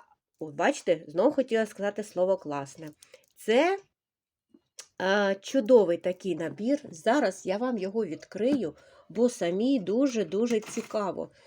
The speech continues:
що ж тут в нас, ну, що, е, склад я знаю. Тут буде парфум, е, парфумований спрей, ні, па-, парфумований лосьйон для тіла і парфумований гель для тіла.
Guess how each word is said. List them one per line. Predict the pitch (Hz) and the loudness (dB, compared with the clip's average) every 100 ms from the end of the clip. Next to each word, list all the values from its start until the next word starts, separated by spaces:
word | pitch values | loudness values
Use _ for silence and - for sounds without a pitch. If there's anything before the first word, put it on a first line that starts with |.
| - _ | -20 _
що | - - 220 240 311 | -12 -8 -2 2 2
ж | 320 - | 2 -4
тут | 214 233 262 185 | -4 -2 -2 -4
в | 185 | -2
нас, | 196 214 226 - - _ - | 0 0 -2 -10 -20 _ -8
ну, | 427 415 175 156 - | -2 0 0 -2 -8
що, | - 226 - - 196 - _ - | -4 -2 -4 -10 -16 -20 _ -8
е, | 175 | -6
склад | - - 220 196 175 | -6 0 2 2 -2
я | 175 | -4
знаю. | 180 254 415 370 359 - - - - | -2 -2 0 0 -2 -8 -18 -18 -2
Тут | 247 180 | -2 0
буде | 175 190 175 | -2 -2 0
парфум, | 208 247 - 392 427 440 - _ - - - - - - - | 2 0 0 0 0 -2 -8 _ -20 -20 -20 -20 -20 -16 -6
е, | 196 196 | -2 0
парфумований | 214 247 277 254 208 175 170 170 | 0 0 2 4 4 4 2 -2
спрей, | - - 302 370 359 - - - _ - - - | -4 -2 2 2 0 -4 -20 -20 _ -20 -18 -4
ні, | 208 | -2
па-, | - 208 | 0 0
парфумований | 240 233 254 240 202 185 | 0 0 4 4 4 2
лосьйон | 175 175 - 165 180 214 | 2 -2 -4 -2 -2 2
для | 269 320 | 2 2
тіла | - 359 381 381 - - - - | 2 2 4 2 -2 -4 -4 -2
і | 320 440 440 | 0 0 0
парфумований | 208 - 190 208 285 277 269 269 269 | -6 -6 -8 -2 -2 0 -2 0 0
гель | 185 196 214 247 226 | -2 -2 0 0 -2
для | - 196 226 | -6 -4 -4
тіла. | 247 - - 202 190 165 151 | -6 -12 -10 -6 -2 -2 -4